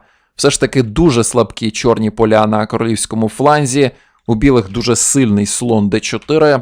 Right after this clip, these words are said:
і шанси на атаку чорного короля. Тому Коробов, продовжуючи боротися за ініціативу, забрав не туру, а пішака своїм конем, напавши на ферзя,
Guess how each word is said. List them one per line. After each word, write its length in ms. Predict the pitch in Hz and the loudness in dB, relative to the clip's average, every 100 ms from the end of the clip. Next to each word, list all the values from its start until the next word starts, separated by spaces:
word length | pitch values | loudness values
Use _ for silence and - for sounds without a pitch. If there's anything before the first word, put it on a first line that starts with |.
| - | -2
і 140 | 127 | -8
шанси 500 | - 123 123 139 127 | -6 -2 -2 -2 -2
на 200 | 110 110 | 0 0
атаку 440 | - 104 113 123 131 | -2 -2 0 0 -4
чорного 480 | - 117 110 107 107 | -4 -4 -2 -2 -2
короля. 520 | 113 113 104 - - _ _ - | 0 0 0 -4 -8 _ _ 0
Тому 260 | 165 185 | 4 4
Коробов, 540 | 185 180 160 143 127 - | 6 4 6 4 2 0
продовжуючи 680 | 143 143 127 113 117 - | 0 2 2 2 -2 -2
боротися 480 | 110 117 117 113 117 | -2 0 0 -2 -4
за 200 | 98 120 | 0 2
ініціативу, 1040 | - 113 117 107 127 123 165 147 143 131 - | 2 0 -2 0 -2 0 0 2 4 4 0
забрав 720 | 110 131 117 131 120 110 - - - | -4 0 2 4 4 4 -2 -18 -6
не 380 | 120 127 135 120 | -2 0 0 0
туру, 460 | - 135 165 185 - | 0 2 4 2 0
а 100 | 127 | -2
пішака 800 | - 147 - 151 - 143 101 - | -2 -4 -2 -4 0 0 0 -2
своїм 380 | - 113 110 107 | -8 -2 0 0
конем, 400 | 120 147 170 127 | 0 0 0 0
напавши 500 | 113 120 113 - 117 | 0 2 0 0 -2
на 100 | 117 | -2
ферзя, 460 | 135 127 165 170 | -2 0 2 2